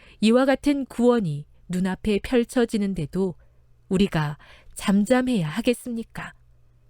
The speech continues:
예수님이 예루살렘에 입성하실 때의 제자들만큼이라도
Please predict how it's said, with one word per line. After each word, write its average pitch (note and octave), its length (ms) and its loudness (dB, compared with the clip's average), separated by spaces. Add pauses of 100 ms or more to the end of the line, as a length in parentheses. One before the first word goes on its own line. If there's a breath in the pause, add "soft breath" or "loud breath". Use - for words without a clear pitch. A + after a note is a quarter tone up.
(840)
예수님이 A3+ 720 2
예루살렘에 B3+ 640 4
입성하실 A#3 680 -2
때의 G#3 380 2
제자들만큼이라도 A3+ 1400 0